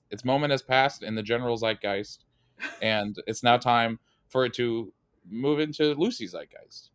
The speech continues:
Speaker 2: I don't know if I'll be watching the, like, fifty-two thousand hours of Pokemon cartoon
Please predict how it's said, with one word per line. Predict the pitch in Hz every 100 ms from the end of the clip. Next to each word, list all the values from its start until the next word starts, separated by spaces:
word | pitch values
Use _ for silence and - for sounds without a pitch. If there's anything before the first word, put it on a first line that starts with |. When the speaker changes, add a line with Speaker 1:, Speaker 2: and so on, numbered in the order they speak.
| _ -
Speaker 2:
I |
don't | 247
know | 277
if | 311
I'll | 330
be | 277
watching | 247 226 233 262 220
the, | 220
like, | 185 180
fifty-two | _ - 196 190 185 175 202 185 180 -
thousand | 151 156 180 170
hours | 131 160 160 165 160
of | _
Pokemon | 160 165 175 156 151 156
cartoon | 156 151 - 156